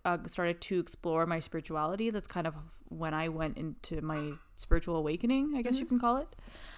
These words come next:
Speaker 1: Um, and then I met my partner at the time, so he kind of opened up my world to spirituality.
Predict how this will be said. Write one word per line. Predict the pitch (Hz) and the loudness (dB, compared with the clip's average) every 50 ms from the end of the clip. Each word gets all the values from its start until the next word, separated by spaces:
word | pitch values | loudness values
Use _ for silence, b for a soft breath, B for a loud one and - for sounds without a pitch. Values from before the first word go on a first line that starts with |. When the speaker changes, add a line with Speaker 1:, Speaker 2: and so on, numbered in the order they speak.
| B B B - | B B B 10
Speaker 1:
Um, | 190 208 202 196 196 196 - | 12 12 12 12 12 10 6
and | 208 208 | 6 6
then | 208 196 | 6 6
I | 196 190 | 6 6
met | 190 190 190 185 - - - | 6 6 6 6 4 2 2
my | 196 196 190 190 185 180 180 180 175 175 175 180 180 180 180 185 180 180 180 180 175 | 4 6 8 8 8 8 8 8 6 6 6 6 4 6 6 4 4 4 4 2 6
partner | - 226 269 262 277 269 | 8 8 8 10 10 8
at | 262 254 | 8 8
the | 269 | 6
time, | 247 - 240 240 233 226 226 226 | 6 8 10 12 12 12 12 10
so | 220 226 220 | 8 6 6
he | 208 220 247 247 | 6 6 6 4
kind | 226 226 240 233 233 220 | 6 6 6 6 8 8
of | 226 220 208 202 - - - - | 8 6 6 4 0 -2 -2 2
opened | - - 202 - 214 208 | 2 4 4 4 6 6
up | 208 196 196 - - | 6 6 4 2 0
my | 196 202 196 190 | 2 4 4 4
world | 190 180 185 185 185 185 185 180 | 4 4 6 6 6 6 6 4
to | - 202 | 0 -6
spirituality. | - - - 196 196 180 190 190 180 180 180 175 180 180 180 180 180 180 175 | -6 -2 0 0 0 2 2 4 6 6 6 6 6 4 4 4 4 2 0